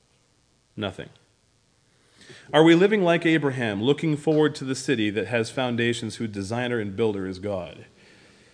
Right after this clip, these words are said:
You know, we have a description of that very city in our Bible. You'll find it in Revelation twenty-one.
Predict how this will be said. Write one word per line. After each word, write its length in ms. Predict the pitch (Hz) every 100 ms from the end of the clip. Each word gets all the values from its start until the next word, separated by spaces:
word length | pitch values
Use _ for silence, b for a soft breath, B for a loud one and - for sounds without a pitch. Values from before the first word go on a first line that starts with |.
| b b b b
You 120 | 143
know, 240 | 170 190
we 400 | 185 - 165 202
have 340 | 170 175 175 156
a 140 | 151
description 720 | 143 139 - - 135 - - 120
of 100 | 104
that 180 | 123 110
very 400 | 110 131 156 147
city 360 | - 110 98
in 100 | 104
our 100 | 110
Bible. 400 | 104 95 85 80 - b b b b b _ _
You'll 140 | 101 95
find 340 | - 120 120
it 100 | 131
in 100 | 131
Revelation 500 | 123 123 123 131 143
twenty-one. 640 | 143 127 123 135 98 78